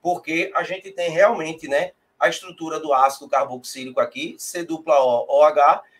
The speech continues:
e a gente tem a estrutura da amina. Então, a gente poderia até falar, né, que, que a estrutura da histidina é uma estrutura que a gente poderia, que a gente poderia até falar que ela tem um caráter anfótero, né?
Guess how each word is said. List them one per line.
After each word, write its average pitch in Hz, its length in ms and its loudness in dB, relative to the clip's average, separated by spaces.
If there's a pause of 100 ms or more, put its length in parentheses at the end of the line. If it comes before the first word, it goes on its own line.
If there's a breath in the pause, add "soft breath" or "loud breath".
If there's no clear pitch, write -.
(140 soft breath)
e 170 60 -4
a 185 40 0
gente 208 280 -10
tem 202 160 -6
a 202 40 -4
estrutura 202 560 -6
da 175 400 6
amina. 170 380 -6
Então, 156 200 -8
a - 40 -2
gente 285 180 -10
poderia 220 420 0
até 226 160 -4
falar, 185 440 2
né, 185 220 -4 (360)
que, 196 380 -14 (840)
que 175 380 -14
a 175 120 4
estrutura 220 800 -4
da 143 500 4
histidina 156 840 -4 (400)
é 226 160 0
uma 185 140 0
estrutura 208 600 -2
que 269 80 -4
a 285 60 4
gente 226 220 -8
poderia, 214 560 -2 (240)
que 190 260 -14
a 165 80 0
gente 165 180 -6
poderia 185 300 -2
até 190 160 0
falar 180 240 4
que 175 80 -6
ela 196 140 4
tem 202 120 -6
um 202 80 -8
caráter 175 640 2 (360)
anfótero, 127 840 -6 (180)
né? 147 240 -2